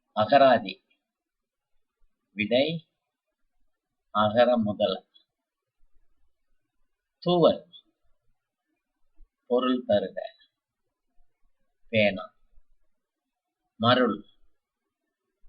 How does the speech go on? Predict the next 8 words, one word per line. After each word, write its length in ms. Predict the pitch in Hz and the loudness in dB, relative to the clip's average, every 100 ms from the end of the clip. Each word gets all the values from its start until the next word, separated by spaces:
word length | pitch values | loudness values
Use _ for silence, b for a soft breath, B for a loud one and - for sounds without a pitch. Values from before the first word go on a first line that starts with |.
| - - | -14 -4
பொருள் 360 | 117 123 127 - | -2 -2 -4 -2
தருக, 360 | 95 95 95 87 - _ _ | -4 -4 -8 -10 -12 _ _
மயக்கம். 580 | 98 101 107 - 87 - _ _ _ _ _ _ _ _ _ _ _ - - - | -4 -2 -2 -6 -12 -12 _ _ _ _ _ _ _ _ _ _ _ -20 -20 -2
அவிர்தல், 680 | 104 113 143 233 233 - - _ _ _ _ _ _ _ - - _ _ _ | 0 2 0 0 -2 -2 -10 _ _ _ _ _ _ _ -20 -20 _ _ _
பொருள் 400 | 117 117 120 123 | -2 -2 -2 -4
தருக, 500 | - 101 101 92 - - _ _ - | -2 -2 -4 -10 -12 -16 _ _ -8
ஒளிர்தல். 580 | 113 117 117 - - _ _ _ _ _ _ _ _ _ _ _ _ _ _ _ _ _ _ _ _ - | -4 -2 -4 -8 -10 _ _ _ _ _ _ _ _ _ _ _ _ _ _ _ _ _ _ _ _ -6
உவா, 360 | 127 143 135 | -2 4 4